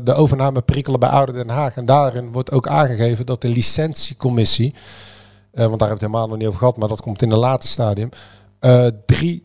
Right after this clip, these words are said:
tot vier maanden, tenminste dat schrijft de verslaggever van, eh, Voetbal International die ado Den Haag volgt, drie tot vier maanden nodig heeft om zo'n licentie af te geven.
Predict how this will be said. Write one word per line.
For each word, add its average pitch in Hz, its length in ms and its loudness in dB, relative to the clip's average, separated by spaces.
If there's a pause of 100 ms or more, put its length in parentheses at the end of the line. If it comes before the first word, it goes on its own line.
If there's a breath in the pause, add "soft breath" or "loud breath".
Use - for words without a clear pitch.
tot 143 180 2
vier 156 280 4
maanden, 139 380 2
tenminste 135 300 -2
dat 135 140 2
schrijft 127 280 2
de 131 60 -6
verslaggever 123 580 0
van, 117 200 -6
eh, 120 140 0
Voetbal 123 340 4
International 120 480 -2
die 123 120 0
ado 123 180 2
Den 113 120 -6
Haag 135 220 2
volgt, 113 300 2
drie 156 160 4
tot - 160 -6
vier 147 180 2
maanden 135 320 0
nodig 147 360 4
heeft - 640 -4
om 127 160 0
zo'n 135 160 4
licentie 139 500 -4
af 107 160 -4
te 113 80 -6
geven. 98 440 2